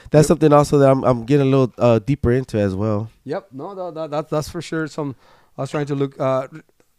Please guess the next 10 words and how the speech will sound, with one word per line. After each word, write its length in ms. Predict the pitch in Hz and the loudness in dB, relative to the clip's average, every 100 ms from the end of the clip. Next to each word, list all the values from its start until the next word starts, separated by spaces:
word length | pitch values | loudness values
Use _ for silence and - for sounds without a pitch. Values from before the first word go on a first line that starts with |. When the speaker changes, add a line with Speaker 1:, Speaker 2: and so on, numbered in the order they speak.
| _ _ _ _ _ _ | _ _ _ _ _ _
Speaker 2:
Richie, 300 | 160 - 190 - - | -20 -12 -12 -12 -12
can 140 | 185 | -8
you 80 | 196 | -8
pass 200 | - 196 | -8 -8
me, 180 | 202 208 | -6 -4
like, 240 | 175 160 _ _ _ _ _ _ _ | -4 -6 _ _ _ _ _ _ _
move 460 | 185 160 175 131 - | -12 -10 -8 -10 -12
Speaker 1:
<clears throat> 40 | |
Speaker 2:
to 60 | 185 | -16
coins 680 | - 170 165 180 190 - | -12 -6 -6 -6 -10 -16